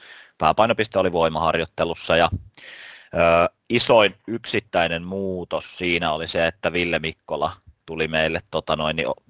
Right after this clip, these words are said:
käytännössä niinku ohjelmoimaan ton fyysisen harjoittelupuolen täysin. Ja, ja tietysti yhteistyössä sit mun ja Petterin kanssa, mut et kyllä niinku Villen, Villen ammattitaito siinä auttoi, auttoi valtavasti.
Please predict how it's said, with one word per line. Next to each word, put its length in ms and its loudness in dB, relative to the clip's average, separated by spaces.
käytännössä 480 -4
niinku 240 0
ohjelmoimaan 600 0
ton 140 -2
fyysisen 400 -2
harjoittelupuolen 840 0
täysin. 560 0
Ja, 220 2
ja 140 -2
tietysti 400 0
yhteistyössä 720 -2
sit 180 -6
mun 200 -6
ja 100 2
Petterin 520 -2
kanssa, 400 2
mut 180 -12
et 160 -8
kyllä 180 -8
niinku 240 -4
Villen, 380 2
Villen 280 2
ammattitaito 720 0
siinä 300 -2
auttoi, 420 -2
auttoi 320 -2
valtavasti. 560 0